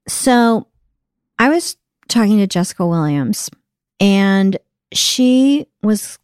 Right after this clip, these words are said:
we were having a little girl time with a couple of other, um, women, and she said that she would like to teach a college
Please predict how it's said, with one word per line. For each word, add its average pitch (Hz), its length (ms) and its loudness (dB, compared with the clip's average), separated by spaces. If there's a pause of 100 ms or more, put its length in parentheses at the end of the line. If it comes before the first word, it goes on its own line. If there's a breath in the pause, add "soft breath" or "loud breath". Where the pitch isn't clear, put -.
(760)
we 262 80 2
were 285 60 4
having 294 200 2
a 254 120 2
little 226 180 0
girl 196 300 0
time 185 360 -2
with 175 180 -4
a 185 40 -10
couple 196 300 -4
of 185 100 -4
other, 170 460 -4 (640)
um, 165 340 -2
women, 175 420 -2 (280)
and 202 360 2
she 254 680 0 (520)
said 190 560 -2
that 165 320 -2 (100)
she - 320 -2
would 233 160 0
like 190 320 -2
to 190 140 -4
teach - 380 -4
a 196 40 -4
college 180 640 -4